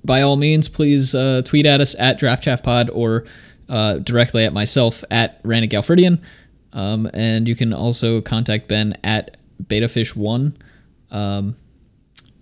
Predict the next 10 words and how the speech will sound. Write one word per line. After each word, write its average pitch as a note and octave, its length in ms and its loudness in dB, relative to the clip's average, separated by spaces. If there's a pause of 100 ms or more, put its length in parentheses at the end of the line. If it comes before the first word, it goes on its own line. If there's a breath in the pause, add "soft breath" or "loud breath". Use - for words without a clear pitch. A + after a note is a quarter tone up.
otherwise, B2 640 4
you B2 80 2
can A#2+ 240 0
contact A#2+ 300 -2
the A#2 60 -4
podcast A#2 460 -2
at G2+ 60 -2
draft A2+ 280 -2
chaff A2+ 220 -4
pod G#2 280 -4